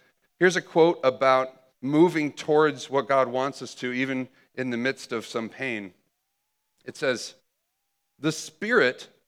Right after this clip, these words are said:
intends to investigate our whole life history."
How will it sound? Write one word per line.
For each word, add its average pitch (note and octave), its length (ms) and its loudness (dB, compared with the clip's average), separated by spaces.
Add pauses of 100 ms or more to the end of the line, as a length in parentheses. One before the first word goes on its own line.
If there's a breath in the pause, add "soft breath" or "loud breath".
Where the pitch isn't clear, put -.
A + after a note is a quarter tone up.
(920)
intends E3+ 640 -4
to E3 160 -2
investigate A#2+ 880 -6 (840)
our B2 160 2
whole D#3+ 480 4
life C#3 300 2
history." - 480 -12